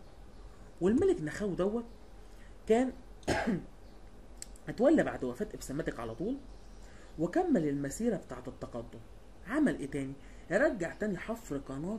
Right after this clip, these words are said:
سيزوستريس مرة تانية. مش بس كده، ده عمل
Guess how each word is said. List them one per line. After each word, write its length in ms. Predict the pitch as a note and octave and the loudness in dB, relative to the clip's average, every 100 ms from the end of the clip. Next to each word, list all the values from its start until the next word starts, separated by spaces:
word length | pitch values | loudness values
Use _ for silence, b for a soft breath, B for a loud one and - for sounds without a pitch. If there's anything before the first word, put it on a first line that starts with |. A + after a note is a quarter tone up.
| - | -4
سيزوستريس 800 | - G3+ F3 E3 - D#3 G3 F3+ | -4 -2 -2 -4 -2 0 0 0
مرة 200 | F3 C#3+ | 0 -2
تانية. 300 | A#2+ G#2+ G#2+ - - - - B B B B | -4 -6 -10 -14 -16 -16 -18 B B B B
مش 140 | E3+ | 2
بس 260 | G3 D4+ - | 4 2 2
كده، 220 | D3+ C#3+ - B B B D#3 | -4 -4 -8 B B B -4
ده 80 | |
عمل 340 | - F4 D#4 | -2 2 2